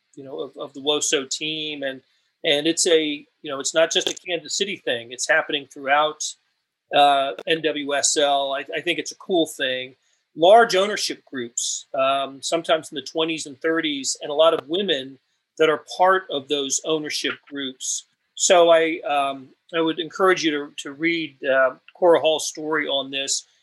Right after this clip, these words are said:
and we'll post it in, in the show notes as well. And, and Sean, I enjoyed your story too on the, uh, the brand consciousness of, uh, of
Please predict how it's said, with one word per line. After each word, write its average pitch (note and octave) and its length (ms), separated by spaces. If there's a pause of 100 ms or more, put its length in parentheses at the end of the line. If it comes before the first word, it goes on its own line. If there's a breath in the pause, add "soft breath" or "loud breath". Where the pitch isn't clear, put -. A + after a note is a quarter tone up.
(140)
and E3+ 100
we'll F#3 240
post G#3 320
it D#3 220 (100)
in, D#3+ 280
in E3+ 120
the C#3+ 60
show F3+ 280
notes C#3+ 360
as - 160
well. E3 420
And, D3+ 160 (520)
and F#3+ 100
Sean, A3 260
I A3+ 100
enjoyed G#3+ 340
your A3 100
story G3 420
too G#3+ 380
on E3+ 300
the, E3 240
uh, D#3+ 120
the E3 60
brand F3 400
consciousness F3 680
of, D#3+ 240
uh, D#3 260
of D#3+ 240